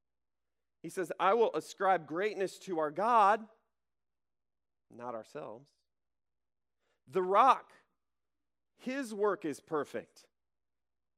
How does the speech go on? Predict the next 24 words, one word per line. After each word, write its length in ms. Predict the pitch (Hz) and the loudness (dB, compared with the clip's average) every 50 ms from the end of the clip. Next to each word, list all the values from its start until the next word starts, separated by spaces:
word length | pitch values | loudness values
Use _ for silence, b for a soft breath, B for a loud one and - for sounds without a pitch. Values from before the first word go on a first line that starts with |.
| _ _ _ _ _ _ _ _ _ _ _ _ _ | _ _ _ _ _ _ _ _ _ _ _ _ _
Because 300 | 117 117 - 151 143 117 | -20 -16 -12 -12 -12 -10
Moses 380 | 143 160 156 147 139 131 - - | -8 -8 -8 -8 -10 -16 -14 -10
recognized 720 | 147 151 143 - 143 139 139 139 135 127 127 117 - _ _ _ _ _ _ _ _ b b b b b b _ _ _ _ _ _ _ - | -10 -10 -8 -10 -10 -8 -8 -8 -8 -8 -10 -14 -16 _ _ _ _ _ _ _ _ b b b b b b _ _ _ _ _ _ _ -8
all 200 | 143 156 156 147 | -6 -6 -4 -6
of 120 | 131 123 | -8 -8
the 140 | 131 131 - - | -12 -14 -12 -12
Israelite 560 | 147 147 131 143 143 131 123 113 - - _ | -12 -12 -10 -8 -8 -8 -8 -8 -10 -14 _
people's 460 | - 120 123 - - 139 120 107 110 | -18 -18 -18 -12 -10 -10 -10 -10 -12
works 340 | 110 117 110 - _ _ _ _ | -14 -14 -14 -14 _ _ _ _
were 120 | 117 107 | -14 -12
not 280 | 107 123 151 143 - _ | -10 -8 -8 -8 -10 _
perfect. 340 | - 87 87 _ _ _ _ _ _ _ _ _ _ _ _ _ _ _ _ _ _ _ _ _ _ _ _ _ _ _ _ _ _ _ _ _ _ _ _ _ _ _ _ _ _ _ | -18 -18 -18 _ _ _ _ _ _ _ _ _ _ _ _ _ _ _ _ _ _ _ _ _ _ _ _ _ _ _ _ _ _ _ _ _ _ _ _ _ _ _ _ _ _ _
The 60 | 120 | -16
rock, 380 | 117 123 147 156 165 147 - - | -6 -2 0 2 2 0 -2 -6
his 200 | 139 135 123 151 | -14 -14 -10 -8
work 220 | 160 170 180 - | -6 -6 -6 -6
is 120 | 170 151 - | -8 -10 -10
perfect, 480 | _ _ - 170 160 - 156 127 - | _ _ -10 -10 -8 -8 -10 -12 -12
for 180 | _ - 147 - | _ -12 -12 -8
all 340 | - - 143 165 175 185 175 | -6 -4 -2 0 0 -2 -2
his 200 | 170 165 143 135 | -4 -8 -8 -4
ways 340 | 143 151 160 170 180 165 | -2 -2 -2 -2 -2 -4
are 100 | 160 147 | -6 -8
justice, 720 | 139 131 143 156 151 165 - - 127 107 101 - - - | -8 -6 -4 -4 -4 -4 -6 -8 -10 -10 -10 -12 -20 -20